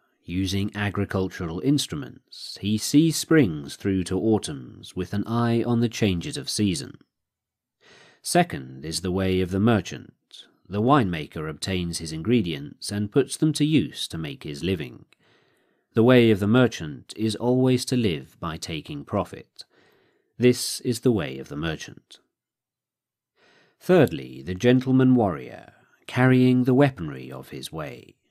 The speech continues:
The way of the warrior is to master the virtue of his weapons. If a gentleman dislikes strategy, he will not appreciate the benefit of weaponry,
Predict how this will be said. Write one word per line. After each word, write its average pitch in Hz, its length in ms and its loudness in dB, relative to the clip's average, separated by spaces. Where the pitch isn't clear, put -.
The 85 140 -6
way 101 340 4
of 82 140 -4
the 85 80 -4
warrior 90 480 2
is 120 160 0
to 123 100 2
master 143 440 4
the 151 100 4
virtue 104 480 0
of 71 120 -10
his 78 140 -10
weapons. - 800 -8
If 76 160 -10
a 80 60 -8
gentleman 82 520 -4
dislikes 110 600 0
strategy, 85 680 -2
he - 160 0
will 127 160 6
not 139 220 2
appreciate 107 680 0
the 110 80 0
benefit 139 600 0
of 139 140 -12
weaponry, 147 680 -14